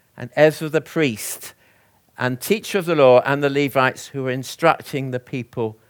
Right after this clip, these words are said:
said to them all." There's a joint, um, proclamation of this truth. And there's an effect on the people.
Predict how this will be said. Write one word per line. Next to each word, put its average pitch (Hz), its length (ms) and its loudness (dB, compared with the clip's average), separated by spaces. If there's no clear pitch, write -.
said - 480 0
to 120 260 -10
them 117 260 -8
all." 120 500 -4
There's 139 200 2
a 147 80 2
joint, 165 600 0
um, 120 520 2
proclamation 131 880 -2
of 110 140 -10
this 117 200 -8
truth. - 640 -6
And 143 400 0
there's 135 220 0
an 139 100 -2
effect - 760 -2
on 151 240 4
the 147 100 -4
people. - 640 -10